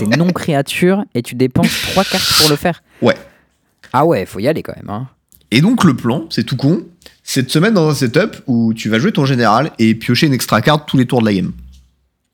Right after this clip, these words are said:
Speaker 1: Ok.
Speaker 2: Voilà, ça c'est le plan,
Speaker 1: C'est
Speaker 2: le
Speaker 1: vrai.
Speaker 2: plan de départ.
Speaker 1: Dit comme ça, ça a l'air de la triche, mais, euh,
Speaker 2: Ouais,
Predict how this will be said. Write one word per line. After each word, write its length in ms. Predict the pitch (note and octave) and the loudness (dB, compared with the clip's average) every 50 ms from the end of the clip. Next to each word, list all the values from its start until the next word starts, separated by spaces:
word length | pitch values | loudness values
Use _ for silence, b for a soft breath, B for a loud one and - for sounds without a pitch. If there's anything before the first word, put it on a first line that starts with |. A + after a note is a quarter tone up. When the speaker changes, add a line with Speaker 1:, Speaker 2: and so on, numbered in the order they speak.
| _ _ _ _ - _ - | _ _ _ _ -16 _ -10
Speaker 1:
Ok. 180 | C#3 - - G#2+ - - _ - _ _ _ - | -8 -4 -6 -6 -6 -8 _ -20 _ _ _ -4
Speaker 2:
Voilà, 240 | G2 F#2 - - - _ _ _ - | -2 -2 -2 -4 -10 _ _ _ -6
ça 100 | A#2 A#2 | -6 -2
c'est 100 | - A#2 | 0 -2
le 80 | G2+ | -2
plan, 180 | F2+ F#2+ F2 - - | -2 -4 -6 -8 -6
Speaker 1:
C'est 100 | - B2 | -2 0
Speaker 2:
le 40 | B2 | 0
Speaker 1:
vrai. 60 | C3 A#2+ | 2 2
Speaker 2:
plan 100 | A2+ G#2 | 2 0
de 60 | G2+ | 0
départ. 240 | G2 - - - - | 0 -2 -4 -10 -10
Speaker 1:
Dit 160 | B2 C3 C#3 C3+ | -8 -8 -2 -2
comme 160 | D3 C3+ C#3 | -2 0 0
ça, 140 | - F#3+ - | 0 0 0
ça 80 | - C3+ | 2 0
a 120 | B2 A#2 | 0 0
l'air 80 | A2+ G#2+ | 0 -2
de 100 | A2+ A2 | -2 -2
la 100 | G#2+ G#2 | -2 -2
triche, 300 | - - C#3+ E3 - - | -2 -4 -6 -6 -6 -10
mais, 240 | F#2 G2 G2+ G2 F#2 | -10 -8 -8 -8 -8
euh, 180 | F#2+ G2+ G#2 A#2 - b b b b b _ | -8 -10 -12 -14 -16 b b b b b _
Speaker 2:
Ouais, 220 | F2+ F#2 G#2 G2 | -2 -2 -2 -2